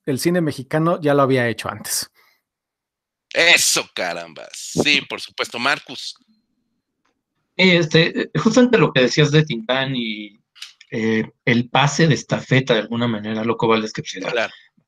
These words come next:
Speaker 3: de menor. Eh, creo que no es, no es gratuito que la película que más recordemos de Loco Valdés es justamente lo de Tintán, ¿no? Que creo que la, es de donde sale su canción emblemática, que es El Médico Brujo,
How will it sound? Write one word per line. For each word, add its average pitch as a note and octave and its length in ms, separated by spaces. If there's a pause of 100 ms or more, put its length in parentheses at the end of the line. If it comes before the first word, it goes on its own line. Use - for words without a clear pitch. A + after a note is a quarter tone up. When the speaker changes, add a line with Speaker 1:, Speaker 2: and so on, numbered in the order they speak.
(220)
Speaker 3:
de C3+ 80
menor. B2 360 (500)
Eh, C3 480 (220)
creo G3+ 180
que G#3+ 420 (360)
no D#3 300
es, E3 200
no D#3 160
es E3 60
gratuito E3+ 360
que C3+ 100
la A3+ 120
película C#3 380
que B2+ 120
más C3+ 240
recordemos B2 640
de G#2+ 120
Loco A2+ 260
Valdés A2 340
es - 100
justamente A2+ 480
lo A#2+ 140
de A2+ 100
Tintán, - 420
¿no? A2 160
Que - 180 (300)
creo C3+ 140
que D3+ 80
la, A#2 380 (600)
es - 100
de D3+ 60
donde A#2 240
sale B2+ 240
su A2 200
canción A2+ 340
emblemática, A#2+ 600
que - 120
es - 100
El A2 60
Médico A2 280
Brujo, B2 380